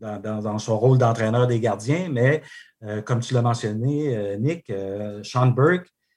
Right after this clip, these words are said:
est, euh, aspirant à un poste, euh, de dirigeant là, un peu plus élevé dans la hiérarchie. Mais, euh, c'est une bonne tête de hockey, tout ça. Puis Marc Bergevin va pouvoir, euh, l'utiliser, pas uniquement pour les gardiens, mais peut-être pour d'autres dossiers, euh,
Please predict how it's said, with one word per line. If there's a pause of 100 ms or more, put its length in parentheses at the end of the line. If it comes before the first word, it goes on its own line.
(200)
est,
euh,
aspirant
à
un
poste,
euh,
de
dirigeant
là,
un
peu
plus
élevé
dans
la
hiérarchie. (280)
Mais,
euh,
c'est
une
bonne
tête
de
hockey,
tout
ça.
Puis
Marc
Bergevin
va
pouvoir,
euh,
l'utiliser,
pas
uniquement
pour
les
gardiens,
mais
peut-être
pour
d'autres
dossiers,
euh,